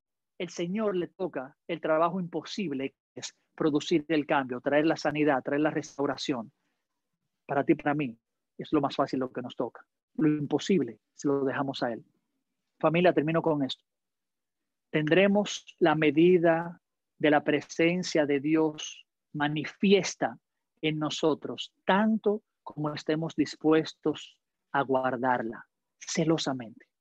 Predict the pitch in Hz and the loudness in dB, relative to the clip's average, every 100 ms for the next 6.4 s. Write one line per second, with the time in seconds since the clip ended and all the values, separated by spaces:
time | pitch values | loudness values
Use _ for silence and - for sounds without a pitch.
0 | _ _ _ _ _ _ _ _ - 151 | _ _ _ _ _ _ _ _ -4 0
1 | 147 160 190 190 170 - - 202 147 127 | 2 4 6 6 4 0 0 0 0 -2
2 | 110 - _ _ - 156 156 - 196 202 | -10 -14 _ _ -2 -2 -2 2 4 4
3 | - 190 180 170 165 147 156 139 123 151 | 2 0 2 0 -2 2 2 2 2 0
4 | 147 151 - - 143 143 196 233 247 _ | 0 -2 -6 -4 0 4 4 2 -2 _
5 | _ 147 143 143 139 156 165 151 143 135 | _ -2 0 2 2 2 2 0 -2 -4
6 | 180 - - | -4 -8 -16